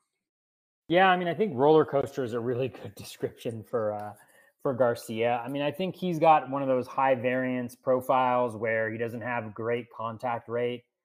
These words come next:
chases a lot of pitches outside the zone. But I do think that he's, he's going on a little bit of a heater here. Three fifty-seven woba since July first, but a three ninety-three expected woba. I think the major difference you see from him, um, recently, um,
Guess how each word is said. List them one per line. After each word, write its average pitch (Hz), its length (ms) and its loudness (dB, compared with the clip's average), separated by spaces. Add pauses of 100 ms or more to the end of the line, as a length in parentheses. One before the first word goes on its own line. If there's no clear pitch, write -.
(220)
chases 135 360 -6
a 123 60 -2
lot 113 200 2
of 110 140 -4
pitches 113 280 -8
outside 104 480 -4
the 101 80 -12
zone. 107 460 -8
But 110 100 -6
I 120 100 -4
do 147 140 -8
think 147 300 -10
that 110 140 -10
he's, 117 380 -8 (420)
he's 131 160 -8
going 170 200 2
on 156 120 6
a 151 60 2
little 139 200 2
bit 131 120 0
of 123 100 0
a 120 40 -4
heater 127 380 -4
here. 120 500 -4
Three 147 160 -4
fifty-seven 123 640 -4
woba 113 420 -4
since - 240 -20
July 107 340 -4 (100)
first, 117 320 -6
but 107 120 -10
a 101 40 -6 (140)
three 127 140 -6
ninety-three 113 680 -8
expected 117 500 -12
woba. 160 420 -6 (440)
I 151 40 -4
think 165 160 -4
the 170 60 4
major 143 460 -2
difference 135 480 -4
you 120 80 -6
see 131 260 -8
from 113 240 -10
him, 127 460 -6 (100)
um, 107 380 -10
recently, 196 720 -8 (360)
um, 123 240 -4